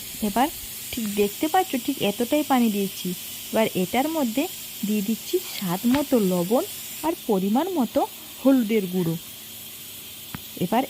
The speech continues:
এটাকে আমি ভালো করে সেদ্ধ করে নেব, খুব বেশি সেদ্ধ করার প্রয়োজন নেই। এই দেখো, চুলায় বসিয়ে দিয়েছি, ভাপ দেওয়া হয়ে গেছে। এবার আমি এটাকে ছেঁকে নেব। তোমরা তোমাদের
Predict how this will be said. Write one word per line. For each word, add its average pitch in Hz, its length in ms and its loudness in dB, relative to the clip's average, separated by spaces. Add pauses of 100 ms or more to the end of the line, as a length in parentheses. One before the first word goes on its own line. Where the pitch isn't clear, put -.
(100)
এটাকে 196 320 0 (100)
আমি 254 120 6 (140)
ভালো 220 240 4
করে - 280 0 (340)
সেদ্ধ 269 220 6 (120)
করে 214 160 2
নেব, 196 180 4 (180)
খুব 247 100 2 (120)
বেশি 269 180 4 (100)
সেদ্ধ 320 200 0 (120)
করার 330 260 2
প্রয়োজন 311 420 2
নেই। 302 100 2 (320)
এই 226 120 0
দেখো, 226 260 0 (600)
চুলায় 214 340 2
বসিয়ে 220 300 0
দিয়েছি, 233 320 -2 (320)
ভাপ 196 260 -2
দেওয়া 220 300 4
হয়ে 214 260 2
গেছে। 226 220 -2 (2750)
এবার 202 260 6
আমি 240 180 6
এটাকে 214 260 0 (100)
ছেঁকে 262 400 6
নেব। 156 140 0 (1000)
তোমরা 233 300 6 (300)
তোমাদের 269 340 4